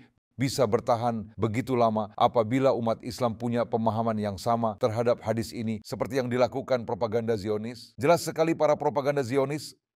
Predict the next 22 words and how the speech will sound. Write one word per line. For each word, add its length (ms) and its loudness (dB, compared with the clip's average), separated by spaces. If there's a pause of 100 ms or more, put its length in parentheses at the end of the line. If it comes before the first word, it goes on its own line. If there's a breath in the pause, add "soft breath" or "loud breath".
(420)
yang 400 2
menggunakan 720 0
hadis 320 -2
ini 160 -2
untuk 320 -6
mengklaim 560 -4
bahwa 400 0
Muslim 640 0
pada 160 8
dasarnya 480 4
anti-Yahudi. 640 -4
Jika 240 6
propaganda 560 4
itu 160 -2
benar, 400 2 (160)
jika 160 -2
pemahaman 560 0
itu 80 -6
benar, 480 2
pertanyaanku, 800 2
bagaimana 480 4
mungkin 640 0